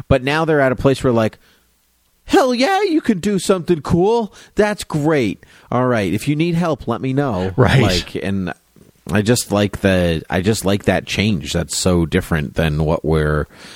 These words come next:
Speaker 1: the, the, it shows the progression of their relationship for that. It's, like, not a big deal. We're like, "Cool, you can do, wear a cape. It's fun."
Speaker 2: Yeah.
Speaker 1: Um, yeah, I, I just think that's, that's, that was a very nice moment.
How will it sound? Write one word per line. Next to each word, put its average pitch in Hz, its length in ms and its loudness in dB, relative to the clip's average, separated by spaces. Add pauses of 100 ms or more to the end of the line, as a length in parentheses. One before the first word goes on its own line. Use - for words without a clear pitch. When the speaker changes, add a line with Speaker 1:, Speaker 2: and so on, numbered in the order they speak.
(180)
Speaker 1:
the, 82 300 0
the, 60 240 -4
it 80 100 -6
shows 131 280 2
the 120 100 0
progression - 440 -2
of 78 80 -4
their 82 120 -2
relationship 82 680 -2
for 92 140 -2
that. 85 120 0
It's, 85 140 -4
like, 87 160 -2
not 82 220 -2
a - 20 -6
big 73 220 -4
deal. 82 340 0
We're 92 240 0
like, 87 260 -2 (320)
"Cool, 170 520 0
you 120 100 0
can 139 160 -4
do, 139 160 0 (180)
wear 120 280 2
a 139 60 -4
cape. - 360 -2
It's - 160 -6
fun." 107 380 -2
Speaker 2:
Yeah. 92 260 2 (140)
Speaker 1:
Um, 82 500 0 (500)
yeah, 87 280 0 (120)
I, 95 280 4
I 107 60 4
just 95 180 0
think 101 140 2
that's, - 360 -4 (240)
that's, - 460 -2
that 92 180 0
was 80 140 0
a - 20 -4
very 78 220 0
nice 71 260 -6
moment. 62 380 -6